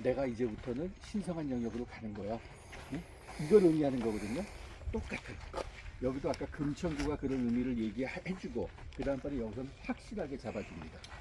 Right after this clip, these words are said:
너 여기서부터는 정말 이제 신의 영역이야. 조심해. 이런 의미를 좀 담고 있다. 그래서 그런 신성한 공간에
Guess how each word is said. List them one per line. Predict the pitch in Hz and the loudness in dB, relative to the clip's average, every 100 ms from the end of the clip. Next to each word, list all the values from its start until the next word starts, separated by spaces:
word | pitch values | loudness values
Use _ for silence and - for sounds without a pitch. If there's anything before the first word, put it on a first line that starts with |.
| - - - - - | -12 -14 -14 -10 2
너 | 127 135 - | 6 6 4
여기서부터는 | 123 120 117 247 110 - 120 247 - | 2 2 2 2 0 0 0 0 -2
정말 | - 120 135 139 117 110 | -2 0 2 2 2 0
이제 | 120 | -2
신의 | - 180 151 | -2 -2 0
영역이야. | 113 101 92 92 104 - - - - | 0 0 -2 -2 -2 -6 -12 -14 -8
조심해. | 123 113 120 107 117 226 - - - | -4 -2 0 2 2 0 -6 -14 -8
이런 | 117 131 | -4 0
의미를 | 117 131 127 | 2 2 0
좀 | 117 | -2
담고 | 110 104 98 113 | -4 -6 -8 -8
있다. | 95 - 92 101 | -10 -10 -8 -8
그래서 | 117 113 - | -8 -8 -6
그런 | 123 127 | -6 -4
신성한 | - 226 196 175 170 | -2 -2 0 0 0
공간에 | 139 117 113 151 | 0 2 2 0